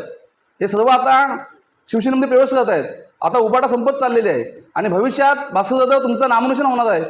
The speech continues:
आणि तुम-, तुम्ही जर उभा राहिलाय तर तुमचं डिपॉझिट तर वाचणार नाही, अशी परिस्थिती ह्या गोगाव मतदारसंघामध्ये नक्कीच यापुढे होणार आहे. तेव्हा आता सावध राहा, तेव्हा बोलते वेळी भान ठेवून बोला. आज आम्ही गप्पा आहोत म्हणून ह्याचा गैरफायदा आपण घेऊ नका. जर आम्ही तोंड उघडलं तर तुम्हाला सुद्धा ह्या गोगाव किंवा महाराष्ट्रामध्ये फिरू देणार नाही,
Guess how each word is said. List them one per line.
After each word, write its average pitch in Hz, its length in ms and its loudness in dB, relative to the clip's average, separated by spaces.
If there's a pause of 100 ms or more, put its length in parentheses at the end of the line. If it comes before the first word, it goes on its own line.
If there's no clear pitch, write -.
(300)
आणि 233 180 -2
तुम-, 226 200 -2
तुम्ही 247 220 -2
जर 262 80 0
उभा 254 180 2
राहिलाय 262 260 2
तर 233 100 -4
तुमचं 233 360 -2
डिपॉझिट 254 340 -2
तर 269 60 0
वाचणार 254 280 0
नाही, 254 160 0
अशी 220 160 -4
परिस्थिती 240 440 -2
ह्या - 400 -6
गोगाव 220 220 2
मतदारसंघामध्ये 254 440 -2
नक्कीच 247 280 -4
यापुढे 254 200 0
होणार 226 200 0
आहे. 220 180 0
तेव्हा - 440 -2
आता 254 120 0
सावध 247 300 2
राहा, 226 200 2 (220)
तेव्हा 214 120 0
बोलते 214 260 0
वेळी 262 160 0
भान 226 220 0
ठेवून 254 160 0
बोला. 226 260 2 (320)
आज 240 200 4
आम्ही 240 220 2
गप्पा 240 260 0
आहोत 262 100 2
म्हणून 240 200 -2
ह्याचा 233 460 0
गैरफायदा 240 320 2
आपण 240 160 -2
घेऊ 214 160 0
नका. 240 260 2 (260)
जर 208 80 0
आम्ही 220 220 2
तोंड 254 220 0
उघडलं 247 400 2 (260)
तर 208 40 0
तुम्हाला 233 280 0
सुद्धा 254 220 2
ह्या 202 540 0
गोगाव 214 300 4
किंवा 269 160 2
महाराष्ट्रामध्ये 240 480 2
फिरू 233 120 0
देणार 254 220 0
नाही, 226 200 0